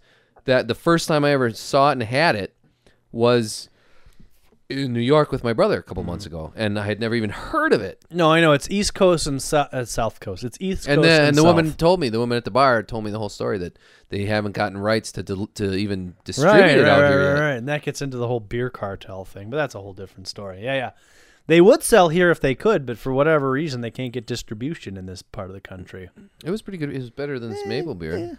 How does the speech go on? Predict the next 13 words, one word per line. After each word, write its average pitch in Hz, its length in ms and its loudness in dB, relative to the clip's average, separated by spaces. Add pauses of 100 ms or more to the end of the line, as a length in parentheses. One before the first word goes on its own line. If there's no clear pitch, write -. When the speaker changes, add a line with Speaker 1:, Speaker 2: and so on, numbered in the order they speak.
(120)
Speaker 2:
well, 202 300 -12 (140)
yeah. 107 280 -12 (320)
F-, - 160 -18
a, 123 180 -4
a 135 60 -6
far 151 200 2
cry 147 220 0
cheaper, 151 360 -4
too. 139 240 -4 (400)
Speaker 1:
A - 60 -14
far 104 340 -10
cry - 260 -18
cheaper. - 460 -20